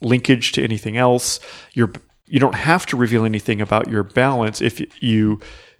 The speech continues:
if you run a tool which sends your money over the turnstile in, like, two or ten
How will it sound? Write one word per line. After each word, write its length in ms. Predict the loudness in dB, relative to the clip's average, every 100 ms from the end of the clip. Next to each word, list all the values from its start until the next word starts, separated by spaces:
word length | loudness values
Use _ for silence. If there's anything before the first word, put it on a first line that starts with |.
| -4
if 160 | 0 2
you 100 | 2
run 280 | 4 4 4
a 80 | -2
tool 600 | 0 2 4 4 2 0
which 320 | 0 0 -8 -10
sends 500 | -2 0 4 2 2
your 140 | 0 2
money 320 | 2 2 2
over 300 | 2 2 0
the 80 | -2
turnstile 840 | -2 -2 -2 2 2 4 0 -2
in, 120 | -6 -4
like, 320 | -4 -6 -10
two 380 | -2 2 2 2
or 160 | 0
ten 580 | 0 -2 0 2 0 -4